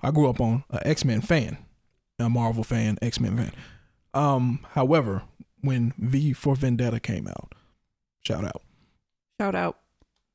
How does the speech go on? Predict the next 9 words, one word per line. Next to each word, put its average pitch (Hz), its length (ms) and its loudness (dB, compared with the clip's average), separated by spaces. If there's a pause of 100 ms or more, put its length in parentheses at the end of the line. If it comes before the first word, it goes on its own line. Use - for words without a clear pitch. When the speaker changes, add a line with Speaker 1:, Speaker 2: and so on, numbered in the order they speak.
(520)
Speaker 1:
I - 40 -2
saw 147 260 4
the 143 140 2
previews, 110 480 0 (800)
and 151 100 2
I 143 40 4
was 135 120 4
like, 113 100 2
"Oh, 165 340 2